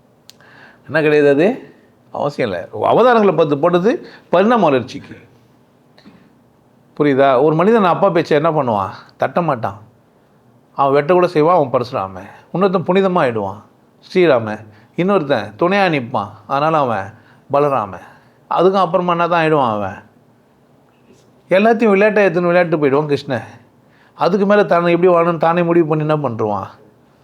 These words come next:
கல்கி. இவ்வளவுதான் இது. அவதாரங்களை சொன்னது, அதுக்கான கதைகளை சொன்னதெல்லாம் புரிய வைக்கிறதுக்கு. நீங்க என்ன பண்ண முடியாது? அவதார, அவதார பசங்களெல்லாம் கூட போய் லட்சுமணன் துணையா இருக்கிறதுக்கான ஒரு பாத்திரம், லட்சுமணன் என்ன பண்றதுக்கான ஒரு பா-, பாத்திரம்,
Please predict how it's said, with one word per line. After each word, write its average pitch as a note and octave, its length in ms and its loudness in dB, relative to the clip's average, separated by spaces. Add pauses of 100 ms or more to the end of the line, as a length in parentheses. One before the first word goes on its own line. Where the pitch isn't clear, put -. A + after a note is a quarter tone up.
(1000)
கல்கி. A2 420 -6
இவ்வளவுதான் F#3+ 420 0
இது. B2 120 2
அவதாரங்களை E3 500 2
சொன்னது, C#3+ 380 0
அதுக்கான D3 360 2
கதைகளை D3+ 320 0
சொன்னதெல்லாம் D3 580 0
புரிய G3 220 2
வைக்கிறதுக்கு. A#2 380 0
நீங்க D3+ 80 -4
என்ன E3 200 0
பண்ண G#3+ 100 0
முடியாது? B2 220 2
அவதார, B2 560 0
அவதார C#3 260 4
பசங்களெல்லாம் A2 520 -6
கூட A2 180 -2
போய் G2+ 340 -6 (680)
லட்சுமணன் A#3 460 2
துணையா G3+ 280 2
இருக்கிறதுக்கான D3+ 340 0
ஒரு C#3 180 0
பாத்திரம், G#2+ 440 -4 (1900)
லட்சுமணன் E3 480 -2
என்ன D#3+ 80 0
பண்றதுக்கான D#3 360 0
ஒரு D3+ 140 0
பா-, D3+ 440 0
பாத்திரம், D#3 440 0